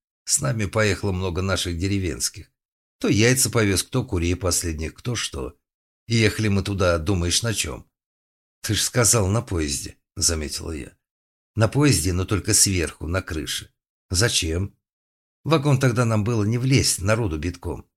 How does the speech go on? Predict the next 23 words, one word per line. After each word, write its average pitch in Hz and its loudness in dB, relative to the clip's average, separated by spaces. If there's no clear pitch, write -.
Как 151 -4
же 135 -4
ты 135 2
там 135 4
удержалась?» 104 -2
«Сверху 107 0
была 110 0
труба. 120 -2
Так - 0
вот, 101 0
я 98 0
легла 95 0
на 95 0
пузо 123 -4
и 104 0
зацепилась 92 0
за 87 -2
неё. 85 -6
Батька 151 -4
с 101 0
мешками 101 0
уселся 85 -4
рядом». 73 -8